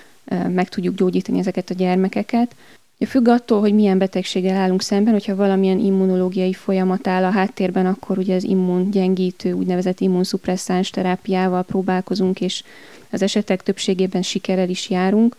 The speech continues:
Öm, vannak olyan speciális kórképek, ahol rendelkezésre áll valamilyen enzimpótló kezelés, ugye ezek a,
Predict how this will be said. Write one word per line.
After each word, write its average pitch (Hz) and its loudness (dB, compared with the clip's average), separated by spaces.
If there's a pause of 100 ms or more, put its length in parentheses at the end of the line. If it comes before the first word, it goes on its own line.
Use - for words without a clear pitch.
(440)
Öm, 190 0 (160)
vannak 233 4
olyan 202 4
speciális 196 -2
kórképek, 196 -2
ahol 190 0
rendelkezésre 190 0
áll 185 0
valamilyen 185 0
enzimpótló 196 2
kezelés, 196 -2
ugye 185 -2
ezek 185 -4
a, 190 -2